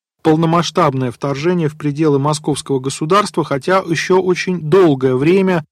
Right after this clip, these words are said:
более двадцати лет, он не оставлял надежд на то, что ему удастся занять московский престол. В русской истории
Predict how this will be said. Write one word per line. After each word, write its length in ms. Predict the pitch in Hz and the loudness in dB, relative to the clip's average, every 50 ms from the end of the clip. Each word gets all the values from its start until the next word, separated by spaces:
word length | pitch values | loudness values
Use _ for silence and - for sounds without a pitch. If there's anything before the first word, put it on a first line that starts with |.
| _ _ _ _ _ _ _ _ _ _ _ _ | _ _ _ _ _ _ _ _ _ _ _ _
более 320 | - 139 170 190 185 175 165 | -4 0 2 4 4 4 4
двадцати 480 | 147 160 175 180 175 - - - 208 | 4 2 0 0 0 -2 -4 -2 0
лет, 260 | 202 208 196 156 147 | 2 2 2 2 2
он 240 | 139 135 135 131 127 147 | 0 -2 -2 -4 -6 -6
не 200 | 156 151 170 170 | -4 -2 0 0
оставлял 600 | 156 143 156 - 165 165 165 165 156 131 123 120 | 0 -2 -2 -2 -2 0 2 2 2 0 -2 -2
надежд 640 | 131 131 135 135 139 165 190 202 190 - - _ | -4 -4 -4 -4 -2 0 0 0 0 -2 -8 _
на 440 | - 143 139 147 156 156 156 147 143 | -10 -6 -2 0 0 0 -2 -4 -6
то, 240 | 151 - 175 180 180 | -4 0 0 0 0
что 160 | - - - | -2 -4 -6
ему 180 | 143 139 151 160 | -4 -4 -4 -6
удастся 580 | 180 160 160 143 143 151 143 135 - - - | -6 -6 -6 -2 0 0 0 0 -4 -6 -8
занять 480 | 160 147 156 156 147 143 143 135 131 - _ _ _ _ _ _ _ _ - | -4 -2 -2 -2 0 -2 -2 -4 -8 -10 _ _ _ _ _ _ _ _ -2
московский 520 | 147 147 147 151 - 151 131 - - - | -2 -2 -2 -2 -4 -4 -4 -4 -8 -16
престол. 560 | _ - 147 151 147 - - 143 131 117 101 _ _ _ _ _ _ _ _ _ _ _ _ _ - | _ -6 -4 -4 -4 -4 -2 0 0 0 -2 _ _ _ _ _ _ _ _ _ _ _ _ _ -8
В 80 | - 147 | -2 -2
русской 300 | 208 233 185 - 220 208 | 0 0 -2 -2 -2 -2
истории 720 | - - - 226 226 226 220 214 208 202 190 180 160 143 | -2 -2 -2 0 0 2 2 2 4 4 6 6 4 2